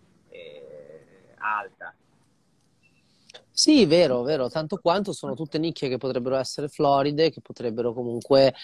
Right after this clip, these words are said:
Speaker 2: dare una mano a tenere solida la crescita del settore al posto di, di, di, di lasciarla un po', un po' come adesso che, che è un po',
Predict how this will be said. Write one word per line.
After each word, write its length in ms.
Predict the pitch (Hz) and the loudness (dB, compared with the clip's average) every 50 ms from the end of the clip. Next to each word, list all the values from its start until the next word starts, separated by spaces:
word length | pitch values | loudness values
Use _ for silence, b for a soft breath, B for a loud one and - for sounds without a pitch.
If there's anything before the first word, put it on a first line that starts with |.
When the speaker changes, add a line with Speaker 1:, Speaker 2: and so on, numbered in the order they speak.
| B B B B B B B B B B B B _ _ _ | B B B B B B B B B B B B _ _ _
Speaker 2:
dare 360 | - 151 139 156 160 170 175 | -2 4 6 6 8 8 6
una 160 | 180 170 160 156 | 6 4 4 2
mano 520 | 156 156 156 156 151 156 165 175 156 143 | 2 2 0 0 0 -2 -2 -2 -2 -4
a 140 | 135 139 139 | -4 -6 -8
tenere 520 | _ - 135 135 139 139 139 135 135 135 | _ -10 -8 -8 -6 -6 -6 -6 -6 -6
solida 480 | - - - 190 185 143 117 117 110 117 | -6 -6 -2 -2 0 0 -2 -4 -6 -6
la 120 | 117 117 | -8 -8
crescita 280 | - 127 123 - - 123 | -8 -8 -10 -10 -10 -12
del 80 | 120 | -10
settore 360 | 113 - 123 - - 127 127 135 | -10 -12 -12 -10 -6 -4 -2 -2
al 100 | 135 - | -4 -6
posto 300 | - 127 - - - 120 | -10 -14 -12 -12 -12 -10
di, 180 | 107 117 113 | -8 -8 -8
di, 160 | 107 113 110 | -6 -8 -6
di, 260 | 104 117 113 113 113 113 | -4 -4 -2 -2 -2 -2
di 100 | 113 117 | -2 -4
lasciarla 520 | 113 117 - - - 120 113 110 113 110 | -6 -6 -6 -6 -6 -6 -6 -6 -6 -8
un 100 | 107 110 | -8 -8
po', 260 | 110 117 113 110 110 | -8 -6 -6 -6 -6
un 120 | 110 110 107 | -8 -8 -8
po' 180 | - 113 107 | -8 -8 -8
come 220 | - 120 113 110 110 | -8 -8 -8 -8 -6
adesso 440 | 107 104 110 107 104 - - 120 | -6 -4 -4 -2 -2 -2 -4 -4
che, 440 | 107 - - 110 104 104 101 107 110 110 | -6 -6 -4 -4 -4 -4 -4 -6 -8 -10
che 180 | - - - 113 | -10 -8 -6 -4
è 40 | |
un 160 | 107 107 107 107 | -4 -4 -6 -4
po', 600 | - 120 110 107 104 104 107 107 104 101 - | -2 0 2 2 2 2 0 -2 -6 -10 -14